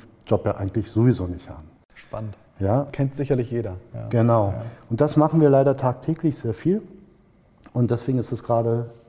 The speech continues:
Speaker 1: für Firmen se-, super spannend, da mal ein bisschen dahinter zu leuchten. Nicht im Sinne von Anklagen, sondern im Sinne von, „Hey,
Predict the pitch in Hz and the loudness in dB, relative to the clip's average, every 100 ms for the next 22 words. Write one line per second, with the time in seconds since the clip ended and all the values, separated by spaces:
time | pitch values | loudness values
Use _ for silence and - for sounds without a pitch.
0 | _ _ - - - 160 123 98 113 151 | _ _ -10 -4 0 2 2 0 -2 -2
1 | 123 123 165 135 - 139 143 123 120 117 | -4 -6 -4 -8 -4 -2 -2 -2 -2 -4
2 | 139 147 120 139 156 123 107 95 107 - | -4 -4 -2 -2 -4 -6 -6 -6 -6 -10
3 | 165 - - - - - _ 127 143 139 | -12 -14 -20 -20 -20 -20 _ -4 -4 2
4 | 131 120 135 127 117 - 170 - 170 180 | 2 4 2 2 -4 -2 -4 -2 -6 -4
5 | 180 151 127 117 110 135 131 117 113 185 | -6 -2 -2 -2 2 2 2 -4 -2 -4